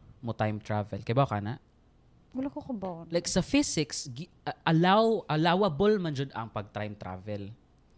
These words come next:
Speaker 1: The pro-, the only problem is, as we know of, what kay ba, na day nakakita nagpaagi ana, pero ang problem ra man gyud nato is, wala tay way nga mo travel faster or bisag point one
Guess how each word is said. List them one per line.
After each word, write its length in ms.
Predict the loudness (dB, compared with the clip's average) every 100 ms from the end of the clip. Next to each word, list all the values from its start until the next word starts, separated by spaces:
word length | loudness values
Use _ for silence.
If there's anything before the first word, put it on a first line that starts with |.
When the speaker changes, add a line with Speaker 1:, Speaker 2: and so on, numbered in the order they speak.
| -20 _ _ _
Speaker 1:
The 140 | -4 -4
pro-, 340 | 0 4 4 2
the 140 | -2
only 260 | 0 0 0
problem 480 | 2 4 4 0 -2
is, 460 | -6 -6 -8 -10 -12 _ _
as 320 | -10 -8 -6
we 80 | -4
know 280 | 0 0 0
of, 280 | -2 -2 -6 _ _
what 180 | -12 -10
kay 140 | -4 0
ba, 140 | 2
na 180 | 0 -2
day 200 | -4 -4
nakakita 540 | -6 -8 -10 -12 -10 -10
nagpaagi 420 | -8 -8 -8 -6
ana, 180 | -6 -6
pero 220 | -6 -6 -8 -16 _ _
ang 140 | -10
problem 420 | 4 4 6 4 2
ra 80 |
man 160 | 2 2
gyud 140 | 0
nato 240 | -2 -2 -6
is, 300 | -8 -8 -12 _ _ 0
wala 240 | 4 4
tay 200 | 4 0
way 360 | 2 2 2 0
nga 120 | -2
mo 120 | -4
travel 440 | 2 2 4 0
faster 560 | 0 0 0 -2 -6 -4
or 140 | -2 -4
bisag 380 | -4 -6 -6 -8 _ _ _ _ _ _ _ _ -20 -20 _
point 340 | 0 0 0 -4 -8
one 680 | -4 4 4 4 -2 -6